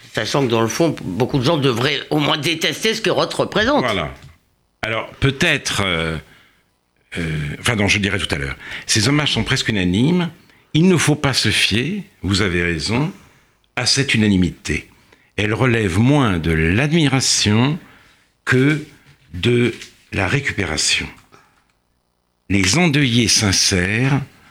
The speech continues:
Speaker 2: je crois, sont minoritaires. Roth est l'ennemi déclaré d'un certain nombre de ceux qui l'encensent. Coleman Silk, le héros de La Tâche,
Speaker 1: Ouais.
Speaker 2: de Humenstein,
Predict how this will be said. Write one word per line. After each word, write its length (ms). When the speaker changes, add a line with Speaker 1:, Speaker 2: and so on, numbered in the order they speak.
Speaker 2:
je 200
crois, 340
sont 200
minoritaires. 920
Roth 680
est 60
l'ennemi 440
déclaré 800
d'un 220
certain 520
nombre 480
de 120
ceux 320
qui 160
l'encensent. 880
Coleman 360
Silk, 600
le 160
héros 220
de 100
La 100
Tâche, 540
Speaker 1:
Ouais. 60
Speaker 2:
de 80
Humenstein, 840